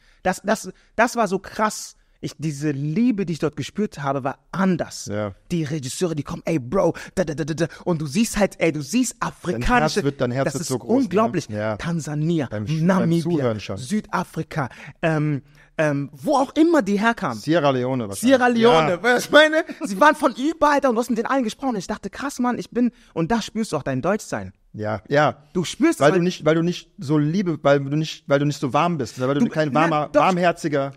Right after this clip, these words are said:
Speaker 1: Doch schon ein bisschen. Also
Speaker 2: aber du
Speaker 1: das,
Speaker 2: liebst anders, oder?
Speaker 1: du, ich weiß es nicht, ich weiß es nicht. Ich glaube, was ich, für mich das Deutsche, was ich gespürt habe, war die verschiedenen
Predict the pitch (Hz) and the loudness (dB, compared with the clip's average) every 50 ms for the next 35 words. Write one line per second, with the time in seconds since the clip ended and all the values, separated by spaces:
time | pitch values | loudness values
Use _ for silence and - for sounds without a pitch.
0 | _ - 151 269 240 226 - - 349 392 381 339 190 208 190 - - 247 294 262 | _ 0 2 2 2 2 0 2 2 2 2 2 0 0 -2 0 0 0 2 2
1 | 208 208 220 - - 180 190 160 - - 151 170 135 107 - - 117 135 156 160 | 2 0 0 0 0 -2 -2 -4 -4 -2 -2 0 0 -2 -2 -4 -6 -6 -4 -4
2 | 226 262 - _ _ - - - - 160 220 220 262 302 - 320 294 - - 311 | -6 -6 -6 _ _ -12 -12 -12 -6 -2 0 2 2 0 -2 -6 -8 -8 -2 -2
3 | 349 370 - - - _ - 160 160 - - 233 226 240 - 262 277 311 302 - | -2 -2 -2 -8 -12 _ -12 -2 0 2 2 2 0 -2 0 0 0 0 0 -4
4 | _ - - - - 185 208 226 262 247 262 220 180 214 202 - 208 180 - - | _ -12 -12 -8 -2 0 0 0 2 0 -2 -2 -2 -2 -2 -2 -6 -6 -6 -14
5 | _ _ - 143 - - 190 202 247 294 - - 202 170 - - 214 233 - 190 | _ _ -18 -12 -6 -2 0 2 2 0 0 -2 -6 -4 0 0 0 2 2 -2
6 | 190 - - 165 - - 202 240 240 - 208 170 170 147 131 170 175 180 175 180 | -4 -4 -4 -8 -8 -4 -4 -4 -4 -4 -4 -4 -4 -4 -2 0 2 2 2 0
7 | - - _ _ _ _ _ _ _ _ _ _ _ _ _ _ _ _ _ _ | -4 -8 _ _ _ _ _ _ _ _ _ _ _ _ _ _ _ _ _ _
8 | _ _ _ _ _ _ _ - 131 123 180 170 - - 190 170 143 - - - | _ _ _ _ _ _ _ -18 -6 -4 -4 -4 -4 -4 -4 -4 -4 -4 -4 -2
9 | 247 262 277 262 269 254 247 240 247 240 240 233 | 0 0 0 2 2 2 2 2 2 2 0 -2